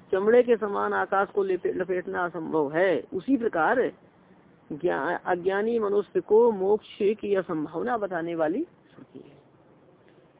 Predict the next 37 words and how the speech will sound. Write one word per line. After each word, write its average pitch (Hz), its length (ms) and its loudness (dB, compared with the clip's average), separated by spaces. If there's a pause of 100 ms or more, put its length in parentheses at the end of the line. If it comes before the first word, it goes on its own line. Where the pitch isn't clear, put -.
(200)
दो, 214 180 4
दूसरा 208 340 0
हेतु 220 220 2
हो 208 140 8
गया, 240 380 2
तीसरा 214 360 -2
और 220 160 4
है 190 60 0
पुराण 196 400 0
स्मृति, 175 580 0
ये 185 60 -2
भी 196 100 -6
पंचमी 208 360 -2
है 170 100 0
ना, 403 160 -4 (600)
कि 202 100 0
ज्ञान 170 340 0
से 262 160 0
कैवल, 254 360 2 (100)
क्या 233 180 2
ज्ञानात 214 420 0
कैवल्य 220 400 2
मापनोति, 202 520 -2
और 202 140 0
ज्ञान 196 260 -2
से 240 140 2
कैवल्य 208 360 2
की 202 120 -6
प्राप्ति 196 360 -4
होती 180 340 0
है, 202 260 0
ऐसा 185 240 0
पुराण 180 400 -2
और 185 200 0
स्मृतियाँ 180 440 -4
कहती - 440 -12
हैं। 139 220 -14